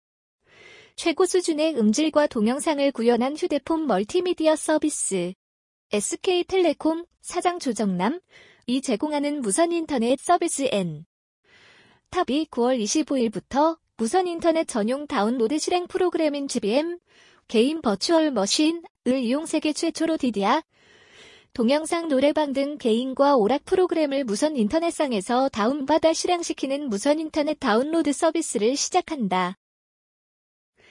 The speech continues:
무선 인터넷 다운로드 서비스를 이용 제공될 서비스는 서로 상대방에게 전화를 걸어 일 대 일 대전 게임을 즐길 수 있는 탱크,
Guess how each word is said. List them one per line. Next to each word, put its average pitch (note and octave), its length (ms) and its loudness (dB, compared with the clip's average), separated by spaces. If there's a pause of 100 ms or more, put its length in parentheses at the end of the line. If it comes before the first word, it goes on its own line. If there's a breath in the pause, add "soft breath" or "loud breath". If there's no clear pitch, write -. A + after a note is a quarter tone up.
(280 soft breath)
무선 F4 300 0
인터넷 E4 400 0
다운로드 C#4 560 -2
서비스를 E4 640 0
이용 B3 380 -2 (500 soft breath)
제공될 F4 520 2
서비스는 D4+ 600 -2
서로 F4+ 280 0
상대방에게 F4 800 0
전화를 B3 480 0
걸어 A3+ 360 0 (500 soft breath)
일 A3 120 2
대 E4+ 220 0
일 A#3 180 0
대전 E4 300 0
게임을 C#4+ 400 0
즐길 C4 360 0
수 - 140 -4
있는 C4 300 -4
탱크, C#4 440 -2